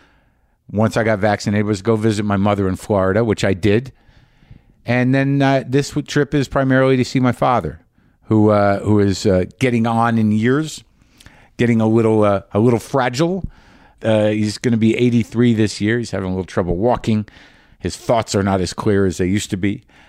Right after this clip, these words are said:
Uh, but I, I just wanted to, to come see them. I, I don't know what's changed in me, or, but it's not something, it's, it's something that most other people have kind of innately.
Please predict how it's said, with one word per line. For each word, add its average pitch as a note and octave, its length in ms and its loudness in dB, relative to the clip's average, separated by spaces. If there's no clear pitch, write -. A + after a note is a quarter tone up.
Uh, A2+ 240 2
but C3+ 220 0
I, D#3 180 0
I D3+ 140 2
just D3+ 200 -2
wanted D3 360 0
to, C#3 240 2
to - 120 -6
come C3 220 -4
see D#3 220 -2
them. E2+ 240 -2
I, G2 200 -6
I A#2+ 80 0
don't E3 200 0
know D3 80 2
what's C3+ 280 0
changed B2 540 0
in G2 160 2
me, G#2 260 0
or, - 320 -4
but G#2+ 240 0
it's A#2 340 -2
not B2+ 300 -2
something, A#2 580 -2
it's, E3+ 160 -2
it's G3+ 180 -2
something C#3+ 300 0
that A#2+ 100 0
most B2 480 -2
other B2 180 2
people G2 380 -4
have F#2 460 -6
kind A#2+ 180 0
of F#2+ 80 -2
innately. G2+ 640 -2